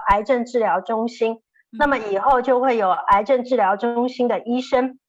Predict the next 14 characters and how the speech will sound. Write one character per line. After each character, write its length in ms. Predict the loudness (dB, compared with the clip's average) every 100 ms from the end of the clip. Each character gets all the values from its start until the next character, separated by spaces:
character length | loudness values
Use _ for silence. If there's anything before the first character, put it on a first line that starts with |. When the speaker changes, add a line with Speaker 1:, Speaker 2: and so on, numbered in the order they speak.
| _
Speaker 1:
来 160 | 0 0
接 280 | 0 0 0
手 340 | 0 -2 -4 _
做 200 | 0 0
我 120 | 0
后 240 | 0 2
面 220 | 2 0 0
的 100 | -2
后 240 | 0 0
续 240 | -2 -8
治 220 | -6 -4 -2
疗。 320 | -2 -4 -8 _ _ _ _ _
结 160 | 0 2
果 220 | 4